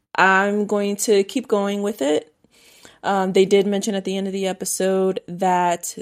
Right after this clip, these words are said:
uh, Heihachi is going to be hosting the next King of Iron Fist tournament that he wants Jin to fight in. So I think coming up,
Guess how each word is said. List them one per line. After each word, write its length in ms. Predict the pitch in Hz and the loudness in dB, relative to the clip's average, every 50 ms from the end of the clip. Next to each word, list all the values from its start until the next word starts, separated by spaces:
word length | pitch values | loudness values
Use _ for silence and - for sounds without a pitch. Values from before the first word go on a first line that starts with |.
| 180 180 180 160 - _ _ _ _ _ _ _ _ - | -12 -12 -14 -16 -20 _ _ _ _ _ _ _ _ -4
uh, 200 | 185 190 185 185 | -2 -2 -2 -2
Heihachi 440 | 180 208 190 190 185 190 - 202 190 | -2 -4 -2 -2 -2 -2 0 -2 -4
is 100 | 185 190 | -4 -2
going 180 | - 185 185 | -4 -6 -4
to 80 | - 202 | -4 -4
be 80 | 190 | -4
hosting 380 | 180 196 185 185 - 185 175 170 | -2 -2 -4 -2 -2 -4 -4 -4
the 80 | 175 175 | -4 -4
next 260 | 175 175 175 - - | -4 -2 -2 -4 -4
King 220 | - - 190 175 | -4 -4 -4 -4
of 100 | 180 180 | -2 -4
Iron 220 | 180 175 175 175 165 | -4 -4 -4 -6 -6
Fist 300 | - 160 151 - - - | -4 -4 -4 -4 -4 -6
tournament 460 | - - 175 175 185 220 277 359 - _ _ - _ _ - - - - _ _ - | -6 -6 -4 -2 -2 -2 -2 -2 -4 _ _ -20 _ _ -20 -20 -20 -20 _ _ 0
that 280 | - 180 175 170 - - 170 170 175 - - 185 | 4 4 4 4 2 -2 -8 -14 -14 -16 -14 -10
he 160 | 185 196 208 | -4 -2 -2
wants 300 | 185 190 185 180 - - | 0 0 -2 -2 -4 -8
Jin 300 | - - - 196 196 190 | -8 -4 -4 -2 -2 -2
to 100 | 185 180 | -4 -8
fight 320 | 165 - - 160 165 160 156 | -12 -8 -8 -8 -6 -6 -6
in. 260 | 165 170 180 185 185 | -6 -6 -6 -8 -6
So 560 | - - - 175 165 165 165 165 160 165 - _ _ _ _ _ _ _ _ _ _ - - _ _ _ _ - | -6 -4 -2 0 2 2 4 2 2 0 -4 _ _ _ _ _ _ _ _ _ _ -20 -20 _ _ _ _ -8
I 80 | 180 | -6
think 240 | 175 190 190 190 185 | -2 -2 -2 -2 -2
coming 360 | - 214 208 196 202 185 185 | -4 -2 -2 0 0 0 0
up, 280 | 185 180 180 156 - | 2 2 2 0 -2